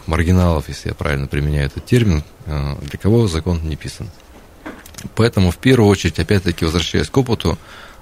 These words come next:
а, мы все-таки решили сделать этот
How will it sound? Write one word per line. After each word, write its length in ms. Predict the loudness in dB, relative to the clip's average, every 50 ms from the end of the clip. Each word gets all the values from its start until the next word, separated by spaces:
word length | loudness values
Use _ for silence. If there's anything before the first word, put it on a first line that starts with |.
| -6 -2
а, 440 | 0 2 4 4 2 2 0 -2 -4 -6 -2
мы 380 | 0 2 4 6 6 6 4 2
все-таки 720 | 2 0 -2 0 0 0 -2 0 0 0 2 2 0 -2
решили 680 | -2 0 0 -2 -2 0 2 2 4 4 2 0 -2 -4 -8 -10
сделать 520 | -10 -8 -2 0 2 2 2 2 2 0
этот 260 | -2 -2 0 -4 -4